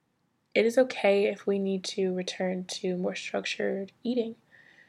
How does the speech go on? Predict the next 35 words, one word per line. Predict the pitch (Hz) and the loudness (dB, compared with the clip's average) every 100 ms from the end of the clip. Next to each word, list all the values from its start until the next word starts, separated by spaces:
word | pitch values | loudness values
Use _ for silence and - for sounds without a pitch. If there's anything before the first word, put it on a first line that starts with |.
| _ - | _ 2
It | 208 | 4
is | 214 | 4
okay. | 214 - 196 | 2 2 2
It | 196 | 2
does | 190 196 | -2 -4
not | 208 | -2
mean | 196 196 | -2 0
that | 190 | -2
we | 208 | -2
are | 190 - | -4 -2
any | 190 190 | -2 -2
less | 190 185 - | -4 -4 -2
of | 196 | 0
an | |
intuitive | 196 190 202 190 | 0 2 0 0
eater. | - 196 190 | 0 0 0
It | 190 | -2
just | 196 - | -8 -4
means | 196 185 | -4 -2
that | 202 | -2
we | 190 185 | 2 2
are | 180 | 2
being | 190 190 | 0 0
intuitive | 185 185 208 202 185 | -2 2 2 4 2
by | 190 | -2
understanding | 202 185 185 - 190 190 190 | -2 -2 -4 -6 -4 -4 -4
that | - | -4
we | 196 | -2
need | 190 190 | -2 -2
a | |
bit | 185 226 | -4 -4
more | 226 196 | -4 -6
structure. | - - 190 - 190 208 _ - - - _ - | -6 -6 -6 -2 -2 -2 _ -20 -20 -20 _ -4
If | 220 202 190 - - - | 0 2 0 -6 -10 -4
I | 202 202 202 202 | 0 2 2 0